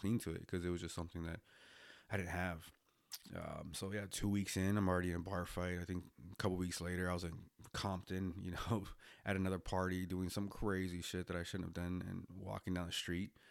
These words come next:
Um, and so for me, it was a really big drastic change, because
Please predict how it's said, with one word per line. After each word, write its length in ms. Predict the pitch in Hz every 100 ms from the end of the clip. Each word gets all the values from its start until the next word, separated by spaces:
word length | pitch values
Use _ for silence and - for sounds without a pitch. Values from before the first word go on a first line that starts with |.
| - - - -
Um, 460 | 98 98 95 92 92 - - -
and 160 | 107 101
so 200 | 104 98
for 120 | -
me, 220 | 92 107 113
it 60 |
was 180 | 95 90
a 80 | 87
really 220 | 92 90
big 240 | 85 87
drastic 380 | - 90 92 -
change, 360 | - 98 101 -
because 520 | 87 87 87 92